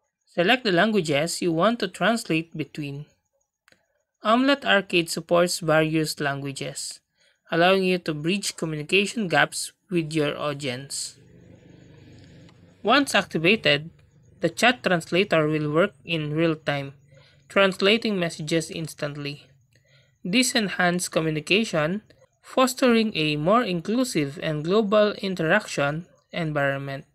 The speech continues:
Explore customization options for the translator, such as a choosing specific languages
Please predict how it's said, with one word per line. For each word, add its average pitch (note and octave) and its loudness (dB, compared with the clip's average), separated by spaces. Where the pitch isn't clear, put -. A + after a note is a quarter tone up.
Explore C#4+ 2
customization G3+ 0
options E3 -2
for D#3 0
the D3 -2
translator, D#3+ -4
such - 0
as F#3 0
a D#3+ 0
choosing B3 -4
specific F#3 -4
languages D#3 -2